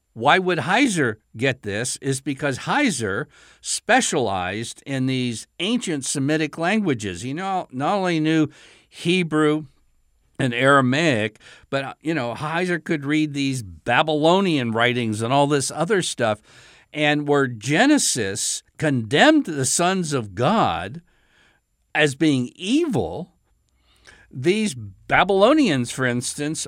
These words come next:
boasted. These were their gods. They worshiped them. They taught them all kinds of, uh,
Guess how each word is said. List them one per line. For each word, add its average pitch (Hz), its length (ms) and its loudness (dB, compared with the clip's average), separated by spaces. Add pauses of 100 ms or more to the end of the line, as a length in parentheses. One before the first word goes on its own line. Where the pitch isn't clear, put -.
boasted. 123 880 2
These 247 260 4
were 151 280 2
their 170 160 2
gods. 170 520 2
They 160 140 2
worshiped 190 580 2
them. 117 240 0
They 143 140 0
taught 185 380 0
them 160 360 -2
all 170 240 2
kinds 180 420 -2
of, 131 160 -2
uh, 120 160 0